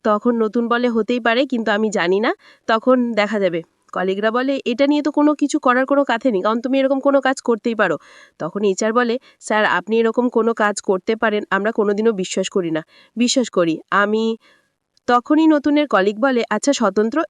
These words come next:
এটা নিয়ে কি বাড়িতেও কিছু হয়েছে নাকি? তোমার কি সেজন্য মুড অফ, নাকি এরকমভাবে আছো? তোমাকে দেখে তো ওরকমই মনে হচ্ছে, কিছু কি বাড়িতে হয়েছে?" তখন নতুন বলে,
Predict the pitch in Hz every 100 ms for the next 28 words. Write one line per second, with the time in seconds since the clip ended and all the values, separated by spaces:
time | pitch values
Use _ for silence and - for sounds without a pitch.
0 | - 214 240 254 247 277 214 208 208 262
1 | 269 - 277 302 339 320 277 175 - -
2 | _ - 254 277 277 - 233 302 415 370
3 | 226 175 180 _ 214 214 233 233 269 254
4 | 247 240 226 208 240 208 - - _ 247
5 | 233 226 214 233 220 214 233 226 208 208
6 | 226 220 233 226 214 202 269 277 330 269
7 | - _ _ _ _ 208 208 277 214 202
8 | 269 277 240